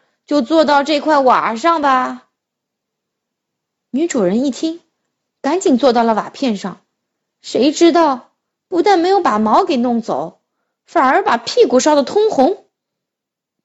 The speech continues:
痛得她哇哇大叫。从此以后啊，这位女主人啊，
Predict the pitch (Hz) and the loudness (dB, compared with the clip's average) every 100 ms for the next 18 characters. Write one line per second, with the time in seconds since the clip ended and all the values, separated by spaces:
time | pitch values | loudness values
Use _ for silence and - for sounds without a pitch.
0 | _ _ _ _ _ - 262 214 226 220 | _ _ _ _ _ -2 -2 -2 -4 -10
1 | - _ 415 381 370 381 392 381 392 415 | -10 _ -4 -4 -2 0 0 0 -4 -6
2 | 349 220 277 226 - _ _ _ _ _ | -8 -4 -2 -2 -8 _ _ _ _ _
3 | _ _ _ _ _ _ _ _ _ _ | _ _ _ _ _ _ _ _ _ _
4 | _ _ _ _ _ _ _ _ _ _ | _ _ _ _ _ _ _ _ _ _
5 | _ _ _ - 349 349 359 254 180 330 | _ _ _ -2 -2 2 4 6 4 2
6 | 277 190 180 _ _ _ _ _ _ _ | 2 -2 -8 _ _ _ _ _ _ _
7 | _ - 247 214 202 214 202 156 156 170 | _ 0 2 4 4 4 4 2 2 -2
8 | 170 - | -4 -10